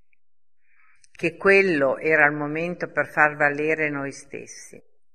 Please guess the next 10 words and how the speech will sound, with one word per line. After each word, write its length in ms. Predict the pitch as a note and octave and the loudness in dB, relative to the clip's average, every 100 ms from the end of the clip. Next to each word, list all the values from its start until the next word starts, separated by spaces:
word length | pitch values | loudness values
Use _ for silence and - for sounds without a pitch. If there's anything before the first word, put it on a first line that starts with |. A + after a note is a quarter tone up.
| _ _ - _ _ _ _ _ - | _ _ -20 _ _ _ _ _ -20
Quello 760 | - - F#3+ A#3 B3+ C4 C#4 C4+ | -6 2 4 4 0 -2 -2 -4
e 120 | F3 | -4
non 360 | F3 F#3 A3 G#3+ | -2 -2 -4 -2
altro. 720 | C#3 A2+ A2+ G#2+ - A#2 C3 - - - _ _ _ _ _ _ - - - - - - - - - - - - - - - - - - - _ - - _ _ - - - _ - - - - - - - - - - | -2 -2 -8 -14 -18 -18 -20 -20 -20 -20 _ _ _ _ _ _ -20 -20 -20 -20 -20 -20 -20 -20 -20 -20 -20 -20 -20 -20 -20 -20 -20 -20 -20 _ -20 -20 _ _ -20 -20 -20 _ -20 -20 -20 -20 -20 -20 -20 -20 -20 -20
Diventa 560 | - D3+ E3 G3+ G3+ F#3 | -12 -8 -4 -4 0 0
facile 580 | - F#3 F3+ - C3+ C3 | 6 4 4 -4 -6 -6
vivere 360 | C3+ C#3 C3 B2+ | -6 -6 -4 -4
in 100 | B2+ | -8
questo 360 | C#3 - C3 | -12 -12 -12
modo, 440 | A#2 A2 - - | -12 -12 -14 -18